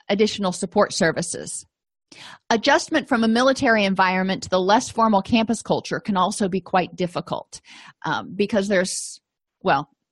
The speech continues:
you can imagine going from a military organization to one that is warm and touchy-feely and everybody gets to talk, and it can be very difficult.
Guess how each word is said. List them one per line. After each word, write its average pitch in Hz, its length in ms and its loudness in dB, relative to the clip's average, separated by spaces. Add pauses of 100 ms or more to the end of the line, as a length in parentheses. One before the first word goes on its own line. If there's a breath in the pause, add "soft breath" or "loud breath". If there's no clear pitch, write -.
(200)
you 233 120 4
can 233 140 2
imagine 170 520 -2
going 196 260 4
from 190 160 -2
a 180 100 -4 (140)
military 220 600 2
organization 185 920 0
to 190 160 -2
one 185 320 0
that 170 120 0
is 170 340 0 (400 loud breath)
warm 196 460 2
and 170 120 -6
touchy-feely 196 1120 -2
and 160 440 0
everybody 190 520 2
gets - 240 -4
to - 100 -6
talk, 180 400 2 (160)
and 135 220 -6 (800 loud breath)
it 208 120 0
can 226 120 2
be 214 80 2
very 220 260 2
difficult. 190 720 -4